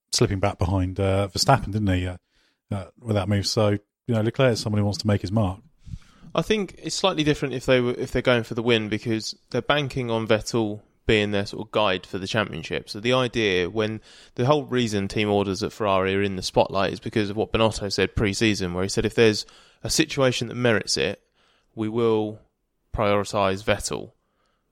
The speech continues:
Speaker 2: because he's gotta be the guy that we're leaning on at the moment, especially when Leclerc's finding his feet." But if it's the first race of the season,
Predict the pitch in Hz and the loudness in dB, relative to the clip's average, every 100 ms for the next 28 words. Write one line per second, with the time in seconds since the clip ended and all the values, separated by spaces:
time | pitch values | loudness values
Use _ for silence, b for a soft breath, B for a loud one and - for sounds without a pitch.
0 | - 110 110 104 101 98 - _ - - | -6 -4 0 0 0 -4 -12 _ -14 -4
1 | 117 101 - - 98 101 95 107 98 95 | -2 -2 0 0 0 -4 -2 0 2 0
2 | 98 104 110 101 90 65 73 - 85 80 | 0 0 0 -2 -2 -2 -4 -4 -2 -2
3 | 85 - 127 - 104 98 98 95 98 - | -6 0 0 0 -4 -4 -6 -8 -8 -4
4 | 104 95 - 95 98 95 - 120 - - | -4 -2 -2 0 0 -4 0 2 0 -10
5 | b b b b b 139 135 143 151 139 | b b b b b 2 4 2 -2 -2
6 | 135 156 135 135 120 - 113 - 143 131 | 0 0 0 -2 -2 -4 -6 0 0 0
7 | 143 143 | -4 -8